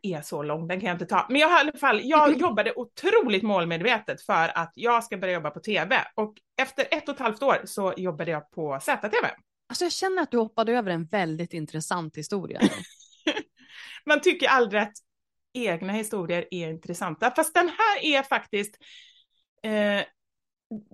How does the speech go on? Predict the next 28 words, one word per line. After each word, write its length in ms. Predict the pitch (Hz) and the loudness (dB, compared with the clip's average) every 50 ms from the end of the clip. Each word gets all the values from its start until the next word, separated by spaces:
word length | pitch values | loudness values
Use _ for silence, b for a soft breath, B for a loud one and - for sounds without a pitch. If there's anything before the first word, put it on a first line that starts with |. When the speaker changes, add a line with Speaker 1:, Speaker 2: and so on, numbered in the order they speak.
| 220 240 | 0 2
Speaker 1:
jag 160 | 370 427 427 | 2 4 4
tycker 160 | 403 - 339 | 2 2 2
ändå 140 | 311 285 262 | 4 4 4
den 140 | 247 240 233 | 4 4 2
säger 300 | - - 330 302 302 294 | 0 0 0 0 0 2
ganska 280 | 262 277 269 - - | 0 0 0 -2 -4
mycket 420 | 214 220 233 240 214 - - - - - _ _ | -4 -4 -4 -4 -6 -4 -4 -4 -4 -4 _ _
om 560 | _ 226 233 220 214 202 190 185 190 185 185 190 - - _ _ _ _ _ _ - | _ 6 6 8 8 6 6 4 2 0 0 -2 -4 -8 _ _ _ _ _ _ -6
det 80 | 214 220 | -4 -4
här 280 | 208 214 214 196 175 | -2 -2 -2 0 0
med 220 | 175 185 175 170 170 | 0 0 0 0 0
att 180 | 165 165 165 | -2 -2 -4
när 160 | - 185 175 175 | -4 -4 -2 -2
man 200 | 175 175 175 175 | -2 -2 -2 -2
väl 200 | 180 165 156 151 | -2 -4 -4 -4
bestämmer 540 | 156 170 - - - - 302 294 277 277 | -6 -6 -8 -8 0 4 4 4 4 4
sig 140 | 269 277 262 | 2 2 0
för 100 | 254 247 | 0 0
någonting 280 | 220 180 220 - 180 160 - | 0 -2 -2 -4 -8 -6 -6
och 180 | 196 160 170 | -6 -2 0
verkligen 380 | 202 190 180 175 - 170 160 160 | 0 0 0 0 -2 -2 -2 -2
vill 400 | 160 180 208 294 294 294 294 269 | -2 2 4 4 4 6 4 4
någonting, 560 | 262 214 170 165 165 165 - 180 160 160 160 160 b b b b b b _ _ _ _ _ _ _ | 4 4 2 0 -2 -4 -4 -4 -4 -4 -6 -8 b b b b b b _ _ _ _ _ _ _
att 420 | 214 196 190 - - _ - - - 180 170 - | -2 -2 -2 -4 -8 _ -14 -12 -12 -14 -6 0
då 240 | - 254 226 208 185 | 4 6 6 6 4
kan 320 | - - - 185 160 160 | 2 0 -2 -2 -2 0
man 160 | 160 160 170 | 0 0 0
genomföra, 760 | 175 185 175 151 143 147 147 143 - 165 151 143 143 135 - | 0 0 0 0 0 -2 -4 -4 -2 -2 0 0 0 -2 -4